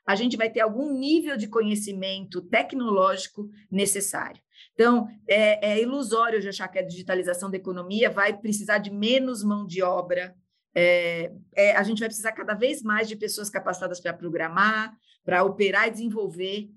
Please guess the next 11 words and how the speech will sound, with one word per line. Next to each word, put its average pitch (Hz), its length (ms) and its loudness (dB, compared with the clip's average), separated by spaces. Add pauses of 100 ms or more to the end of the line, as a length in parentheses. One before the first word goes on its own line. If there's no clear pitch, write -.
(120)
essas 185 300 2
novas 185 280 -2
tecnologias. 180 840 -6
Então, 190 340 0 (260)
novos 214 300 4
postos 196 320 -2
de - 160 -18
tra-, 185 200 -2 (180)
é, 170 320 4 (480)
novos 202 340 2
postos - 720 2